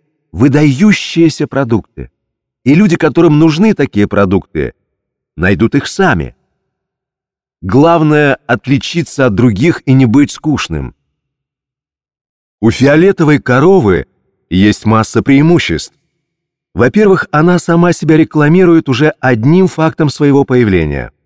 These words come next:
Во-вторых, коров может быть целое стадо.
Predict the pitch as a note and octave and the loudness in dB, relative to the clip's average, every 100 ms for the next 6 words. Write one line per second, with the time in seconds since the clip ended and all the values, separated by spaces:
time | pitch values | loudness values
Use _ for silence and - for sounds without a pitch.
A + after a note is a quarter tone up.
0 | _ _ _ _ _ _ _ _ - C3 | _ _ _ _ _ _ _ _ -2 -2
1 | B2 F3+ F#3 F3 G2 - _ _ _ _ | 0 0 2 2 0 -4 _ _ _ _
2 | _ _ _ - A2 D#3 - C#3+ D3+ C#3+ | _ _ _ -2 0 0 0 0 0 2
3 | C3 D3 - - - F3 F#3 F3 E3 - | 0 -2 -6 -8 -2 0 2 0 -2 -8
4 | - - A2 F2 C2+ B1 | -16 -6 -2 -2 -4 -10